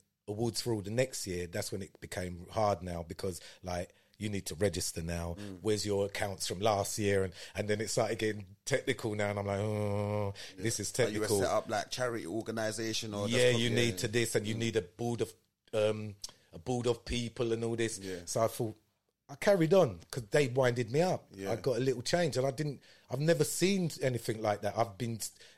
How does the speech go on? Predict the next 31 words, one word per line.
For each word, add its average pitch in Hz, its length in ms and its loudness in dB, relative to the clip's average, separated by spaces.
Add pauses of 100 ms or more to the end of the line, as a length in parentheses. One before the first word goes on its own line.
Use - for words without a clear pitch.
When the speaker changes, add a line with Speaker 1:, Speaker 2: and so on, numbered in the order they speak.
(140)
Speaker 1:
bit 156 160 4
of 117 120 -4
battering 127 360 4
with 120 120 0
my 147 160 4
music 117 320 0
career. 117 200 2
Yeah, 185 140 4
Smiley 196 400 4
got 151 160 4
some 120 180 0
big 120 360 0
deals, 196 320 4
you 110 80 0
know. 92 200 -2
Speaker 2:
Yeah. 104 200 -6
Speaker 1:
Smiley 165 360 4
got 156 160 4
a 135 40 4
three 160 260 2
hundred 156 320 2
grand 160 240 6
contract 156 480 4
there 147 220 6
and 127 80 4
a 110 60 0 (220)
hundred 156 280 2
and 170 120 4
fifty 170 440 2
there, 160 280 10
Speaker 2:
Mm. - 120 -4